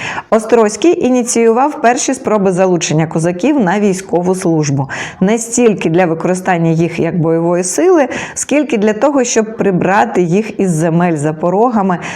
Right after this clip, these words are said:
і встановити бодай якийсь контроль над цією непокірною юрбою. Лівонська війна збільшила попит на воїнів на кордоні з Московією. Тож у тисяча п'ятсот сімдесяті роки було сформовано кілька козацьких підрозділів,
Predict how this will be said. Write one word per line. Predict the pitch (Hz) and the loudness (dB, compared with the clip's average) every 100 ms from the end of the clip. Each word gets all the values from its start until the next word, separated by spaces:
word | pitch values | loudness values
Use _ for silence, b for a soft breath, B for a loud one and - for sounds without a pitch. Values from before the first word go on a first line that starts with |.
| B | B
і | - 240 | 0 0
встановити | 233 208 196 202 240 196 | 0 -2 0 0 2 0
бодай | 165 175 196 | 0 2 0
якийсь | 165 185 185 214 202 - | 0 -2 2 2 2 -2
контроль | 165 160 170 190 | -2 -2 0 0
над | 233 175 160 | 2 0 -2
цією | - 156 165 196 | -2 0 2 2
непокірною | 180 160 160 180 175 160 170 170 175 | 2 0 -2 -2 -2 0 2 2 2
юрбою. | 170 180 160 139 - - - B B B B 175 | 2 2 2 0 -2 -8 -14 B B B B 0
Лівонська | 190 208 190 185 185 | 4 4 0 0 0
війна | 165 175 175 214 - | 2 2 0 -2 0
збільшила | 180 165 202 226 - 180 165 | 2 4 2 0 0 0 0
попит | 160 185 175 | 0 0 0
на | 180 165 | 0 0
воїнів | 151 151 180 262 285 | 0 0 0 0 0
на | 214 | 0
кордоні | 220 202 160 160 175 | -2 -2 2 2 2
з | 180 | 4
Московією. | 190 185 - 160 151 151 147 156 160 B B | 2 0 -2 -2 0 2 2 0 -4 B B
Тож | 240 254 - - | 2 2 0 -2
у | 214 | -2
тисяча | - - 226 214 - 170 | -2 -2 -2 -2 -4 -2
п'ятсот | 175 196 208 185 | -2 0 0 0
сімдесяті | 175 170 170 180 214 254 262 | 0 0 0 0 0 0 0
роки | 170 165 294 381 B B | -2 0 -2 -2 B B
було | - 247 | 0 0
сформовано | 339 330 196 202 247 220 196 | 0 0 0 2 2 0 -2
кілька | 185 202 240 240 | -2 -2 -2 -2
козацьких | 233 190 175 156 156 - 147 | -4 -2 0 0 -2 -6 -6
підрозділів, | - 151 165 254 262 240 240 | -4 -4 0 0 0 0 0